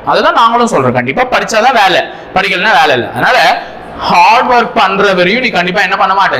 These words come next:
ஜெயிக்க மாட்ட. இங்க என்ன கன்ஜங்ஷன் போடலாம்னு கேக்குறாங்க. if போடலாமான்னா if போடக்கூடாது. ஏன்னா if வந்து ஒரு பாசிட்டிவ் மீனிங்கை தான் எடுத்துட்டு வரும். So அப்ப இங்க போட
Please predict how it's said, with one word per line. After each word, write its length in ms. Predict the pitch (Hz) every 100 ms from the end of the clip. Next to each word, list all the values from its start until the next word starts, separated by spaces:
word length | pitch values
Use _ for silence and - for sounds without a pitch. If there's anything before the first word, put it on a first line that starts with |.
| 127
ஜெயிக்க 260 | 165 180 170 147
மாட்ட. 200 | 117 127 127 - 170
இங்க 100 | 185 180
என்ன 160 | 233 185
கன்ஜங்ஷன் 520 | 160 170 180 175 170 165
போடலாம்னு 400 | 139 135 135 135
கேக்குறாங்க. 320 | 120 117 123 127 - - 170
if 120 | 175 254 254 196
போடலாமான்னா 440 | 185 170 156 190 175
if 100 | 175 196 175
போடக்கூடாது. 840 | 175 175 - 196 185 139 117 120 123 - - -
ஏன்னா 120 | 175 202
if 60 | 185
வந்து 140 | 185 208
ஒரு 60 | 175
பாசிட்டிவ் 420 | 165 185 - 208 170
மீனிங்கை 280 | 143 135 131
தான் 100 | 151 139
எடுத்துட்டு 260 | 135 117
வரும். 220 | 107 117 - - -
So 60 | 170
அப்ப 120 | 160 147
இங்க 100 | -
போட 100 | 180